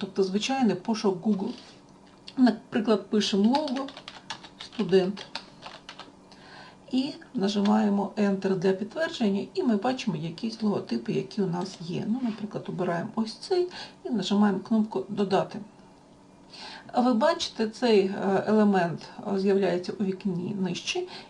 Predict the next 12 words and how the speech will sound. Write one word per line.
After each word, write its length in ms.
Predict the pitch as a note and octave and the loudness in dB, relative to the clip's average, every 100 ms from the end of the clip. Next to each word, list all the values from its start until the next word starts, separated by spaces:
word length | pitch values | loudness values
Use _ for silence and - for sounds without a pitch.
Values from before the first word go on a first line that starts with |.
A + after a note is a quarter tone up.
| - | -4
і 160 | B3 B3+ | -2 -2
також 520 | B3+ B3 C#4 - - | 2 2 2 -4 -2
він 180 | G3+ F3 | -2 0
з'являється 800 | F3 E3 F3 A#3 C4+ C4+ B3+ - | -2 -2 2 2 0 -4 -6 -6
зліва 400 | F3 F3 G#3 G#3 | -6 -2 2 2
від 160 | F#3+ F#3+ | 0 -2
слова 260 | - F#3+ | 0 0
«портфоліо». 580 | F3+ - - F#3 F#3 G#3+ - - - | 0 -6 -4 -2 -2 -4 -10 -20 -8
Якщо 220 | A3 - B3 | -6 0 4
мені 240 | G3+ F3+ | 4 2
не 160 | A3+ C4 | 2 2
подобається, 720 | - C4 B3 B3 C4 - - | 0 -2 0 0 -2 -4 -12